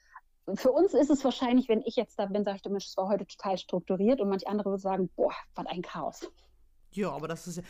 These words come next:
Speaker 2: das ist ja Gott sei Dank nicht nur im Krankenhaus so, ne?
Speaker 1: Eben.
Speaker 2: Aber man hat ja auch mit dem Leben zu tun und das Leben ist ja einfach nicht planbar. Das haben wir ja nun auch schon festgestellt.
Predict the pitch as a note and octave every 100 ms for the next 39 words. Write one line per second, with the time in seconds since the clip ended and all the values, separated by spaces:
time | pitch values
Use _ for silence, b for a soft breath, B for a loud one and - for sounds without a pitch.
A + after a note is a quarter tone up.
0 | B - C#3+ B3+ F3+ E3 E3+ D#3+ - D3
1 | D#3 C#3+ - C3 D3+ - - C3 D3+ F3+
2 | - B B - - B3 C4+ G3+ F3+ D#3+
3 | - - A3 A#3 A3 A#3 A3 A#3 A#3 A#3
4 | A3+ B3 G#3 F#3 F3 - E3+ E3+ E3 F#3
5 | G3 F3+ - E3+ C3+ - C#3+ C#3 - D3+
6 | D3 C#3 C#3+ - E3+ E3 D#3+ - F3+ -
7 | C3 D3 - - - - - G3+ - G#3
8 | -